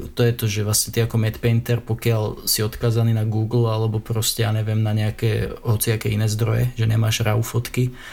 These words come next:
tak v zásade ty robíš aj tak s osem bitovými fotkami, robíš z nich šestnásť bitový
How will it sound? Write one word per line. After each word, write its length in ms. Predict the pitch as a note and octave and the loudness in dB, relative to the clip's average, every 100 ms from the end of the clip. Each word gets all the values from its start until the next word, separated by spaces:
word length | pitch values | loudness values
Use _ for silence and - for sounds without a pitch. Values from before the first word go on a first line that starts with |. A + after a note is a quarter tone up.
| - - - | -16 -18 -12
tak 180 | - A#2 | -4 0
v 60 | |
zásade 520 | A2 A2+ - A#2 A2 A2+ A2+ A2 | 2 2 2 0 2 2 2 0
ty 160 | - | 0
robíš 320 | A#2 A2+ A2+ A2 | 2 2 2 2
aj 40 | |
tak 100 | A2 | 0
s 80 | - | -2
osem 320 | A#2 - A#2+ | 0 2 2
bitovými 480 | A2+ A#2+ A#2+ A2+ A#2 | 2 0 0 2 2
fotkami, 680 | A2+ - - - A#2 B2 B2+ - - | 2 -4 -4 0 2 2 0 -8 -6
robíš 360 | A#2+ A2+ A2 A2 | 0 2 2 2
z 40 | |
nich 100 | A#2 - | 2 2
šestnásť 380 | A2+ - A#2+ | 0 2 0
bitový 480 | A2 A#2 A#2+ A2+ G#2 | 0 0 0 2 2